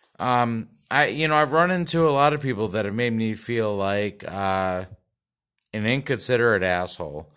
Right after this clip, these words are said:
And it's not that I've not been that. Uh, definitely I have. But, uh, I'm not that inconsiderate. I would like to posit that to you on this, my shitty platform that no one will listen to.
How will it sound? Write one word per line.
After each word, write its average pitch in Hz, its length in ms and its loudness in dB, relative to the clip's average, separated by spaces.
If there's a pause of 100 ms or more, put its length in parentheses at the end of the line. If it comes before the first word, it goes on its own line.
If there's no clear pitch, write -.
(300)
And 160 220 4
it's 160 240 4
not 214 200 6
that 269 80 -2
I've 139 200 6
not 139 340 2
been 120 280 -2
that. 98 420 -4 (300)
Uh, 123 180 -6 (280)
definitely 190 440 0
I 120 160 0
have. 107 500 0 (640)
But, 156 180 6
uh, 135 400 4 (400)
I'm 151 160 0
not 240 200 4
that 170 180 6
inconsiderate. 147 1000 0 (960)
I 139 60 2
would 160 160 2
like 151 260 -2
to 127 260 -2
posit 123 580 0
that 101 340 -6
to 120 120 -6
you 104 480 -4 (260)
on 117 240 -2
this, 104 400 -2 (420)
my 123 200 0
shitty 120 440 0
platform 101 600 -4
that 95 140 -8
no 95 220 -6
one 92 220 -6
will 90 160 -6
listen 95 380 -6
to. 92 300 -8